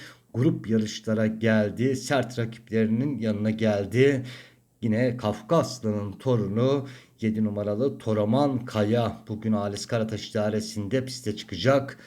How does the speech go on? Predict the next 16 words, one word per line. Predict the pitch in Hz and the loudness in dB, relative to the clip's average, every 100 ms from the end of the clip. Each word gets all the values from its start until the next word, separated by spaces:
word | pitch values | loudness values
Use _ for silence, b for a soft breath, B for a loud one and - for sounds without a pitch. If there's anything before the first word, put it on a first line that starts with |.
| B B B _ | B B B _
Yine | 98 110 123 | -2 0 0
Sayın | - 104 107 | 0 0 0
Ahmet | 98 110 110 | -2 -4 -4
Kaya'ya | - 104 110 139 | -2 0 2 4
ait | 120 113 110 110 | 4 2 0 -4
yedi | 98 | -6
numaralı | 101 104 131 135 | -4 -2 -2 -2
Toraman | 101 104 120 123 123 | -4 0 2 0 -2
Kaya | - 101 113 110 | -2 -2 0 -2
bugün | 104 - 110 135 127 B B B _ | -10 -4 -2 0 -4 B B B _
benim | 104 98 117 131 - - - | -2 2 2 0 -6 -10 -4
ilk | 135 - | -2 -2
şans | - 117 113 110 - | -2 2 2 0 0
vereceğim | 104 90 - 101 110 135 127 - - | -2 -2 -4 0 2 2 0 -8 -12
isim | 107 - 131 123 - | -10 -4 0 0 0
olacak. | 110 107 - 127 120 - | 2 0 2 2 2 0